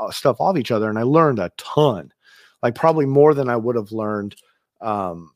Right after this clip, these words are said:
but if I was just doing it by myself. So, uh, there, I did do an interview with him. Um, and I also did a show called The Black Box Experiment, which I hope to, uh, do that again sometime soon.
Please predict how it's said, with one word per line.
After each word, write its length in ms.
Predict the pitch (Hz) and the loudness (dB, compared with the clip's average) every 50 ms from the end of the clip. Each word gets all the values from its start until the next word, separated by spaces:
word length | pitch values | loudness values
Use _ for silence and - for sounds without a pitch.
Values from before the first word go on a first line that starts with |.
| _ _ _ _ _ _ - | _ _ _ _ _ _ -18
but 240 | 117 104 135 139 | -2 0 0 2
if 140 | 139 123 - | 2 0 0
I 80 | 127 113 | 0 0
was 160 | 107 104 95 | 0 -2 -6
just 160 | 104 101 - | -10 -8 -6
doing 220 | - 113 104 98 92 | -4 -4 -4 -4 -6
it 60 | 80 | -8
by 120 | - 85 | -10 -12
myself. 500 | 80 80 82 - - 98 80 65 - - | -12 -12 -10 -4 -4 -2 -2 -4 -8 -12
So, 380 | - - - 113 98 95 90 - _ _ _ - - _ _ _ _ _ - | -12 -8 -6 -6 -6 -6 -8 -10 _ _ _ -20 -20 _ _ _ _ _ -6
uh, 240 | 104 98 98 95 98 | -4 -2 -2 -2 -2
there, 160 | 98 117 107 | -2 -2 -2
I 160 | 107 104 107 | -2 -2 -4
did 260 | 113 113 135 139 123 | -2 0 0 0 0
do 160 | 117 139 127 123 | 0 -2 -2 -2
an 80 | 117 | -2
interview 420 | 101 147 143 147 143 127 135 139 131 | -4 -2 0 0 0 0 0 0 0
with 200 | 123 123 - - | 0 -2 -2 -4
him. 480 | - 135 127 120 120 117 117 117 - _ _ _ | -6 -4 -4 -2 -4 -4 -6 -8 -12 _ _ _
Um, 480 | - 107 107 104 101 101 101 101 98 - _ - | -8 -6 -4 -4 -4 -4 -6 -6 -10 -12 _ -10
and 140 | 120 110 | -8 -4
I 80 | 117 131 | 0 2
also 340 | 156 170 160 - - 160 143 | 4 2 2 2 0 -2 -2
did 360 | 127 113 135 131 127 127 120 | 0 2 2 2 2 2 0
a 40 | 110 | -4
show 280 | - - - 131 120 | -4 -4 -2 -2 -2
called 180 | - - 123 113 | 0 -2 -2 -2
The 80 | 110 101 | -2 -6
Black 400 | 101 - 113 110 117 113 - - | -6 -2 0 0 0 0 0 0
Box 240 | 113 107 104 - | 0 0 0 -4
Experiment, 640 | - 104 - - - 110 101 95 95 95 92 90 87 - _ _ _ - - - - - - - - _ | -10 -14 -16 -10 -8 -6 -6 -4 -6 -6 -8 -8 -10 -14 _ _ _ -20 -20 -20 -20 -20 -20 -20 -14 _
which 480 | 117 123 120 110 - - - - - 67 | -2 -2 -2 -2 -4 -6 -8 -8 -8 -8
I 140 | 87 107 104 | -8 -8 -8
hope 460 | 95 - - - - 139 131 - - | -8 -12 -10 -2 0 0 0 0 -2
to, 380 | - - 117 117 110 107 101 98 | -10 -8 -6 -4 -4 -2 -2 -2
uh, 160 | 92 87 90 | -4 -4 -6
do 180 | 87 90 113 113 | -6 -6 -6 -4
that 160 | 104 95 92 | -4 -6 -6
again 260 | 87 - 104 98 90 | -8 -10 -10 -10 -10
sometime 440 | 90 - - 104 95 - 101 92 87 | -12 -12 -14 -14 -12 -10 -12 -12 -12
soon. 400 | - - - 107 98 92 85 | -12 -12 -10 -10 -10 -10 -10